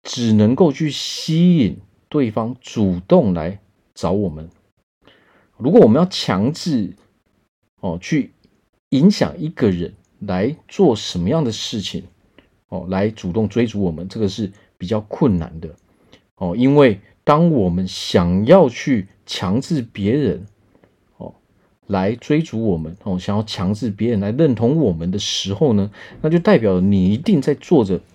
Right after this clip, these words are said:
原本你不应该在做的事情嘛。因为当你故意要去吸引别人的注意力的时候呢，你一定是做着非常非常刻意的行为嘛。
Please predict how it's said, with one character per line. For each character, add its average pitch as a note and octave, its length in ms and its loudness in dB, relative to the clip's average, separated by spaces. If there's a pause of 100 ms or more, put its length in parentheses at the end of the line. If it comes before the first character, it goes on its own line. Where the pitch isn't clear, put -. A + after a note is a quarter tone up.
原 G#2 200 2
本 F2 280 0
你 D#2 120 -14 (120)
不 C3 240 -4
应 B2 260 -2
该 B2 180 -2
在 A2+ 140 -4
做 F#2+ 300 -8
的 F2+ 80 -12
事 - 340 -8
情 E2+ 300 -14
嘛。 F2 220 -18 (1900)
因 D#3+ 120 2
为 F3 200 4 (340)
当 F3 240 4
你 F#2 220 0 (100)
故 F3 220 0
意 C#3+ 40 2
要 D3+ 140 6
去 D3+ 80 -6
吸 D#3+ 380 -2
引 G2+ 160 -2
别 F#2 220 -2
人 G#2+ 120 -2
的 F2 60 -4
注 A#2 320 -4
意 B2 100 -2
力 C3+ 160 -2
的 G2 100 -2
时 - 280 -8
候 A#2 180 0
呢， F#2+ 240 0 (220)
你 G#2+ 160 4
一 B2+ 40 4
定 F3 160 6
是 E3+ 120 2
做 E3 320 2
着 G#2 180 -2 (840)
非 F#3+ 160 6
常 C#3+ 160 0
非 F3+ 100 2
常 C3+ 160 2
刻 C#3+ 300 4
意 C#3 100 0
的 G#2+ 100 0
行 F#2+ 460 -2
为 C3+ 160 0
嘛。 F#2 200 -8